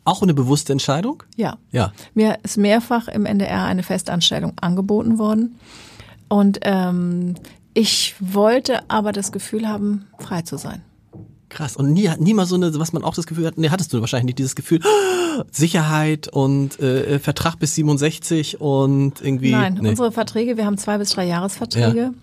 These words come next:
Speaker 1: Ja.
Speaker 2: Äh, ich weiß nicht, was in zwei oder drei Jahren ist. Aber ich hab irgendwie das Gefühl, wird schon gut gehen.
Speaker 1: Wird schon. Private Sender haben doch sicherlich auch mal angefragt. Also wie das, wie das ja, ne,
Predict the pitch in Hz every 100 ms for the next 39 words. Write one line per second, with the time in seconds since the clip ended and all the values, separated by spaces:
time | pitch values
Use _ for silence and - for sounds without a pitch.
0 | _ _ - - 202 - - - 175 170
1 | 220 247 302 - 185 175 - - - 196
2 | 185 - 190 180 202 208 196 185 160 -
3 | 160 - - - - - - - 226 233
4 | 233 269 - - - 285 277 254 240 240
5 | 240 - 254 240 233 226 233 240 220 202
6 | - 147 - 113 135 - - - - 262
7 | 214 107 127 - 269 285 151 156 220 254
8 | 208 214 180 202 185 - - - 110 104
9 | - 87 110 131 123 139 139 - 151 160
10 | - 160 160 - _ 185